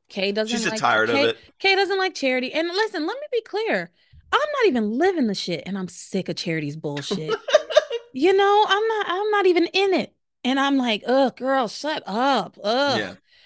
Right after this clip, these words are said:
Speaker 1: Like, I, I, like, I don't know. Maybe I'm just mean and nasty, but
Speaker 2: No, I get it.
Speaker 1: she's so exha-, it's exhausting. She's exhausting. That's what it
Speaker 2: Yeah.
Speaker 1: is.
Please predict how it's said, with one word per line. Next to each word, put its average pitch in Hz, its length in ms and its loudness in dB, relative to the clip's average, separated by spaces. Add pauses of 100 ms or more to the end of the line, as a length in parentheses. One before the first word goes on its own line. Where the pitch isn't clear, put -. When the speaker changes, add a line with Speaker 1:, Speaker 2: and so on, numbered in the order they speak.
(140)
Speaker 1:
Like, 233 400 -4 (600)
I, 214 120 -10 (100)
I, 370 220 -6
like, 359 340 -10
I 320 80 -8
don't 277 220 -4
know. 170 220 -8
Maybe 339 320 0
I'm 214 160 0
just - 380 -10
mean 185 680 -2
and 160 180 -4
nasty, 160 560 -6
but 180 320 -2 (220)
Speaker 2:
No, 156 80 -8
I 123 160 -4
get 117 200 -8
it. - 40 0
Speaker 1:
she's 359 180 2
so 254 880 -2 (500)
exha-, 180 580 -2
it's 320 240 -2
exhausting. 220 800 2
She's 330 280 2
exhausting. 180 840 -2
That's 302 260 0
what 214 140 0
it 156 100 -8
Speaker 2:
Yeah. 87 180 -8
Speaker 1:
is. - 100 -18